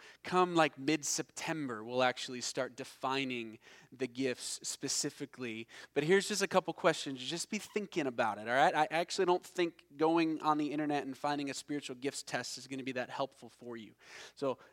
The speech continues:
here's perhaps how you might find some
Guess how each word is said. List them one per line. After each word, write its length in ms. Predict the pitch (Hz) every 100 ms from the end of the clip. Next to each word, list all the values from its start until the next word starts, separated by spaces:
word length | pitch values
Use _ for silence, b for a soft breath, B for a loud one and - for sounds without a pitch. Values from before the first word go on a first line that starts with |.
| -
here's 460 | - 196 214 214
perhaps 440 | - 180 165 160 -
how 120 | 147
you 160 | 139
might 240 | 143 139 -
find 480 | - 143 143 135 123 B B
some 600 | - - 151 139 135 131